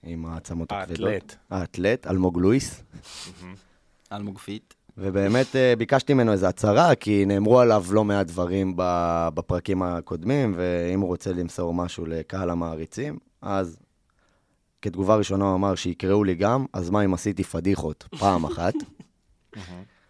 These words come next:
Speaker 1: וכהצהרה שנייה, אה, הוא ביקש להקליט משהו, אני אשמיע אותו עכשיו למיקרופון.
Speaker 2: תשמיע.
Speaker 1: אה,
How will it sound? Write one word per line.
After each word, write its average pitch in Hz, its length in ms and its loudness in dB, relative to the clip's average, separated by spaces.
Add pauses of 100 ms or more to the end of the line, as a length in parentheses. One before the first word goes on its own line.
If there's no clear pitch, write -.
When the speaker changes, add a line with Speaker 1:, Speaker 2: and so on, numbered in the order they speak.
(500)
Speaker 1:
וכהצהרה 85 1800 -4
שנייה, 113 600 0 (140)
אה, 82 400 -6
הוא 80 460 -6
ביקש 85 380 -6
להקליט 90 380 -8
משהו, 101 300 -4
אני 78 160 -4
אשמיע 92 260 -4
אותו 85 220 -4
עכשיו 80 260 -6
למיקרופון. 120 680 0
Speaker 2:
תשמיע. 87 420 -20 (680)
Speaker 1:
אה, 85 200 -14